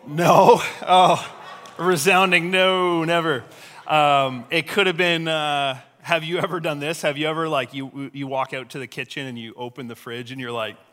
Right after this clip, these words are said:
"What was I <laughs> going to get?" And you're home alone, and so, like, there's nothing in your way, there's nothing stopping you, or you go into the cupboard. Or perhaps, uh, this is the worst. Have you ever gone to the store and you go in and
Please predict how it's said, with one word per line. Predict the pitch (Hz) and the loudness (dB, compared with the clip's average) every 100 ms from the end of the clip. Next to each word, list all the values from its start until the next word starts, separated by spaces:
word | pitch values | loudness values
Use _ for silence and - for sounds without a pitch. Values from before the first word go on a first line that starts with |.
| _ _ _ _ | _ _ _ _
"What | 120 131 143 - _ _ _ _ _ | -4 -4 -4 -12 _ _ _ _ _
was | 143 143 139 143 | -10 -6 -4 0
I | 139 127 107 - - _ | 0 0 -6 -10 -16 _
<laughs> | _ _ - | _ _ -4
going | 147 143 143 | -2 -2 -4
to | 127 | -6
get?" | 117 127 120 - - - _ _ | -4 -4 -4 -10 -20 -20 _ _
And | 175 185 | -4 2
you're | 208 | 6
home | 214 214 | 6 6
alone, | 190 190 185 | 6 6 4
and | 160 | 0
so, | - | 0
like, | 156 143 123 - _ _ _ _ _ 123 | 0 0 -2 -14 _ _ _ _ _ -14
there's | 135 151 139 | -8 -8 0
nothing | 180 175 160 | 0 2 -4
in | 151 | -4
your | 143 | -2
way, | 131 135 | -4 -4
there's | 147 139 | -6 -4
nothing | 165 156 120 | -4 -4 -10
stopping | - 143 139 139 127 | -6 -2 -2 -4 -8
you, | 120 | -8
or | 117 | -8
you | 120 120 | -8 -8
go | 131 | -8
into | 127 | -8
the | 120 | -10
cupboard. | - 131 117 - - - - | -6 -6 -6 -10 -20 -20 -2
Or | 160 | -2
perhaps, | 165 165 170 180 156 - | 0 0 2 0 -2 -4
uh, | 175 151 135 117 107 - _ - | 0 2 0 -2 -8 -20 _ -4
this | 196 | -4
is | 180 | -2
the | 151 | -6
worst. | 147 156 - | -4 -4 -4
Have | 151 | -4
you | 156 | -2
ever | 165 | -2
gone | 175 175 | -2 -2
to | 175 | -2
the | 151 | -6
store | 131 - 123 131 147 | -8 -8 -6 -4 -4
and | 123 | -6
you | |
go | 120 127 | -6 -6
in | 117 117 139 | -6 -6 -8
and | 110 | -10